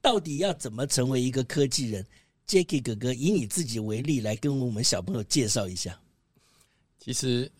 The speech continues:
Speaker 2: 我想很多人都会期待，呃，我的回答是不需要，但实际上是需要的。<laughs>
Speaker 1: 数学要好。
Speaker 2: 是，那其实在学校我们学的东西，不管是数学、物理，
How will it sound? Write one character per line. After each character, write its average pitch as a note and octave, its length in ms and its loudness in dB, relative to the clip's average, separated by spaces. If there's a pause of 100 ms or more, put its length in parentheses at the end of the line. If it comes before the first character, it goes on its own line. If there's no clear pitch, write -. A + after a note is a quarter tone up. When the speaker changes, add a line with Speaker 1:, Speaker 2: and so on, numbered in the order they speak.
(140)
Speaker 2:
我 A#2+ 100 -8
想 F#2+ 180 -2
很 E2 160 -2
多 A2+ 180 2
人 D#2+ 200 0
都 F#2 140 -4
会 F#2+ 140 0
期 - 240 -6
待， E2 340 -4 (520)
呃， D#2+ 220 -8
我 F2 180 -8
的 E2 100 -6
回 F2+ 160 -4
答 F2 120 -2
是 F#2+ 160 -6
不 F#2+ 160 -6
需 F2 200 -4
要， D2+ 280 -4
但 F#2 180 -2
实 - 160 -4
际 E2 80 -4
上 D#2+ 300 -8
是 - 160 -6
需 D#2 300 -6
要 C#2 220 -4
的。 - 120 -16 (360)
<laughs> - 380 -8
Speaker 1:
数 - 200 2
学 D3 220 4
要 D#3+ 100 6
好。 - 340 -2 (140)
Speaker 2:
是， G2+ 340 2 (400)
那 C#3+ 160 2
其 C3 160 -2
实 A#2 200 -2
在 A#2 200 -4
学 G2+ 240 -6
校 A2 260 -4
我 E2+ 140 -4
们 D#2+ 160 -6
学 E2 320 -6
的 E2+ 160 -4
东 F2 240 -4
西， E2+ 320 -6
不 F#2 160 -10
管 D2+ 200 -8
是 F2+ 160 -8
数 F2+ 280 -4
学、 D2+ 480 -4 (300)
物 F#2 240 -4
理， D2 280 -8